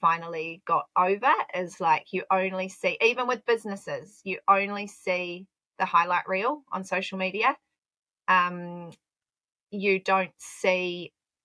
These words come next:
the balance or lack of balance in someone else's life. Like, their business might be amazing. Maybe they've got no social life or they're neglect-, you know, like, um, and I'm not saying that's the case for everybody. Even with a business, we only see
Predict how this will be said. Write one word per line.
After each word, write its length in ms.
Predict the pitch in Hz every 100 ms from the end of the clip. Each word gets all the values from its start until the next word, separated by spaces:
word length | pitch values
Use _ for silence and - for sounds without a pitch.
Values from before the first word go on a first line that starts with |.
| _ 180
the 380 | 175 185 180 - _ _ 190 _
balance 580 | 190 180 190 185 - -
or 140 | 190 180
lack 300 | 175 190 190
of 160 | 185
balance 640 | 185 180 180 170 - - - -
in 160 | 185 185
someone 320 | 180 175 170
else's 440 | 175 202 185 180
life. 400 | 185 170 180 190 _ _ _ _ _ 190
Like, 140 | -
their 100 | 180
business 320 | 220 208 190 196
might 200 | 185 -
be 100 | 185
amazing. 580 | 180 175 190 233 247 208
Maybe 260 | 185 180
they've 260 | 175 175 -
got 220 | 185 165 -
no 400 | 185 175 175 175 170 _
social 420 | - 190 180 - 175
life 220 | 165 175 -
or 240 | 151 151 _ _
they're 220 | 175 165 165 -
neglect-, 400 | 185 - 175 -
you 120 | 202
know, 160 | 202 254
like, 280 | 208 - - - - _ -
um, 220 | 190 185 -
and 140 | 220
I'm 140 | 220
not 140 | 214 -
saying 180 | 180 165
that's 160 | -
the 80 | 151
case 260 | 185 170 -
for 80 | 180
everybody. 640 | 170 165 165 151 190 208 _ _ _ _ _ _ -
Even 280 | 233 233 233
with 100 | 226
a 60 | 220
business, 440 | 208 196 180 185
we 140 | 196
only 240 | 185 180 190
see 500 | - 175 175 175